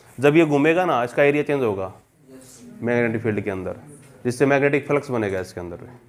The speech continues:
yes or no? और उससे induced ईएमएफ़ produce होगा, वो हमसे क्या मिलेगी मेरे को? यहाँ से Output मिलेगी। देखो ये first construction होगी भी, समझ में आया? अब ये copy था, ये phase एबीसीडी ऐसे अभी,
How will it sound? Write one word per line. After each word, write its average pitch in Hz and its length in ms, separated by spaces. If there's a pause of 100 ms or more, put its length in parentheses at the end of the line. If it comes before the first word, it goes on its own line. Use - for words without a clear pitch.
(420)
yes 127 180
or 143 140
no? 147 180 (520)
और 127 180
उससे 135 220
induced 139 340
ईएमएफ़ 143 300
produce 135 380
होगा, 131 280 (960)
वो 117 180 (340)
हमसे 110 280
क्या 127 360
मिलेगी 123 240
मेरे 123 180
को? 123 80
यहाँ 117 160
से 160 160
Output 104 440
मिलेगी। 90 400 (680)
देखो 175 300
ये 190 500
first 160 220
construction 117 500
होगी 87 180
भी, - 100 (800)
समझ 143 180
में 147 80
आया? 147 280 (680)
अब 151 140
ये 190 80
copy 196 340
था, 156 180
ये 175 240
phase 185 440
एबीसीडी 165 560
ऐसे 110 260
अभी, 90 180